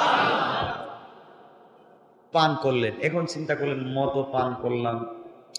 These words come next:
এরপরে, আহ, এই যে কি, পাখিও খাইলাম,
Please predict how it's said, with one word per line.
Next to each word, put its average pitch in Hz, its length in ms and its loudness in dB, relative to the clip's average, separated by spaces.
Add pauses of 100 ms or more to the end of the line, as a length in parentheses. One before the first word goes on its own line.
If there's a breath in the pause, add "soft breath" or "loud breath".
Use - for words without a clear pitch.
(120)
এরপরে, 120 720 0 (260)
আহ, - 760 -6
এই 113 280 0
যে 113 160 -4
কি, 113 320 -6 (420)
পাখিও 143 400 6
খাইলাম, 127 400 4